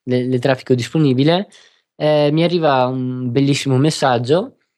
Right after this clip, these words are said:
eh, che mi avvisava che avevo finito il traffico disponibile dei venti mega,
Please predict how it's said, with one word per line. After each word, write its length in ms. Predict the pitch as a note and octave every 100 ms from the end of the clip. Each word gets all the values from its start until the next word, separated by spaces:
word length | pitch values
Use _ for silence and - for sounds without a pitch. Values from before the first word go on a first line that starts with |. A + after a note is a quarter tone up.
| _ _
eh, 500 | - C#3+ C#3 C3 C3+ C3
che 120 | D3+
mi 120 | C#3+
avvisava 460 | C#3+ F3 D#3 C3+ C3
che 80 |
avevo 160 | C#3+ D3
finito 760 | - C3+ C#3 C3+ A#2+ A2 A2+ - _
il 160 | D#3+
traffico 640 | D3 A2+ G#2+ C#3 F#3+ B3+ _ _ _
disponibile 640 | A#2+ - C3 G#2+ C3+ E3+
dei 140 | B2+
venti 300 | G#2 A2+ B2+
mega, 440 | C#3+ G#2 G#2+ D#3+